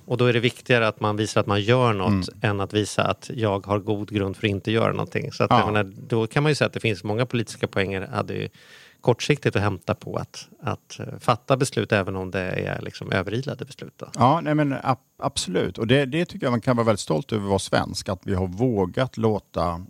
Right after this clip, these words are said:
Speaker 2: som det verkar i alla fall, fatta ett ganska sakliga beslut. Och jag har ju pratat med en del personer i Danmark och sådär som är, de är helt bedrövade över hur egentligen så har alla beslut fattats utifrån ett politiskt perspektiv, ett sätt att visa politiskt ledarskap.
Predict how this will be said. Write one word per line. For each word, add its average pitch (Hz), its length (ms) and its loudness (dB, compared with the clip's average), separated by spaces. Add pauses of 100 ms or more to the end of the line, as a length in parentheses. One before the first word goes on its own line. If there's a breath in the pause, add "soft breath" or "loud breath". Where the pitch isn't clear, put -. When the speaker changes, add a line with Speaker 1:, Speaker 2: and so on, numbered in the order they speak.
(240)
Speaker 2:
som 101 200 -4
det 104 80 -2
verkar 107 300 2
i - 20 2
alla 135 60 2
fall, 82 340 -4
fatta 101 240 -2
ett 87 80 -8
ganska 90 240 -4
sakliga 92 400 -4
beslut. - 460 -4
Och 95 60 -2
jag 101 140 4
har 120 80 4
ju 107 60 0
pratat 113 300 2
med 120 100 2
en 104 40 6
del 85 60 2
personer 85 400 -2
i - 20 -6
Danmark 85 600 -4
och 92 80 -12
sådär - 220 -8
som 87 200 -4
är, 82 200 0 (840 soft breath)
de 95 100 -2
är 101 40 4
helt 104 140 2
bedrövade 92 760 4 (160)
över 98 280 0
hur 90 380 0 (640 soft breath)
egentligen 113 580 2
så 107 340 0
har 101 180 2
alla 98 180 0
beslut 85 360 -4
fattats 85 380 -4
utifrån 87 280 -8
ett - 140 -12
politiskt 117 420 2
perspektiv, 90 540 -6
ett 85 80 -10
sätt - 380 -2
att 87 180 -6
visa 95 240 -4
politiskt - 480 -8
ledarskap. - 800 -2